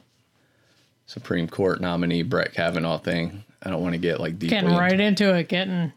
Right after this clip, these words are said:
Speaker 2: you're just like,
Speaker 1: Yeah. Well, I mean, I, I feel
Speaker 2: "Welcome to
Speaker 1: like
Speaker 2: Cup of Goals."
Speaker 1: it's gotta be on people's minds, you know? But I ju-, I just wanna say this. I have, I have a billion thoughts about this. But I just,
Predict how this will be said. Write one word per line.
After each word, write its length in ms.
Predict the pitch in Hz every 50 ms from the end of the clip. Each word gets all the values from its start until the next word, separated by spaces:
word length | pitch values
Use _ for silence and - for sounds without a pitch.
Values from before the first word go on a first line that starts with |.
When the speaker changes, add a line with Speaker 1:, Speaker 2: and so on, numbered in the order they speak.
| _
Speaker 2:
you're 120 | 196 185 175
just 240 | 160 170 160 -
like, 440 | 175 170 160 151 151 143 - - - _ _ _ _
Speaker 1:
Yeah. 220 | 277 349 359 294 - - - _ -
Well, 120 | - 185
I 40 | -
mean, 160 | 214 175 170
I, 220 | 170 - - - -
I 40 | -
feel 100 | 220 233
Speaker 2:
"Welcome 160 | 247 247 254
to 20 | 262
Speaker 1:
like 80 | 247
Speaker 2:
Cup 140 | 247 277 277
of 100 | 247 214
Goals." 260 | 185 185 175 160 147 147
Speaker 1:
it's 100 | 147 -
gotta 240 | - 294 - 123
be 480 | 110 123 131 123 120 113 110 104 98 101 - - _ _ _ _ _ - - - -
on 180 | 101 101 90 90
people's 320 | 98 95 - 85 78 76
minds, 540 | 67 80 90 90 80 78 80 85 90 - - _ _ _ _ _ _ - - _ _ _ _ -
you 120 | - 92 92
know? 260 | 101 110 120 120 120 - _ _ _ _ _ _ _ _ _ _ _ _ _ _ _ _ _ _ _ _ _ _ - _ _ _ _ _
But 100 | - 147
I 80 | 170 190
ju-, 140 | 233 156 - -
I 120 | 156 202
just 160 | 202 190 151
wanna 200 | 156 147 123 110
say 160 | - 113 95
this. 320 | 82 69 60 - - - -
I 80 | 135 147
have, 260 | 160 127 123 127 - - - -
I 40 | 143
have 60 | 135
a 60 | 120
billion 480 | - 139 139 131 127 120 110 101 95 90
thoughts 320 | 98 90 82 82 - -
about 280 | - - 58 - - -
this. 280 | - - - - - - - _ _ _ _ _ _ _ _ _ _ _ _ _ _ _ _ _ _ _ _ _ -
But 200 | - 104 - - -
I 60 | 135
just, 260 | - 165 156 - -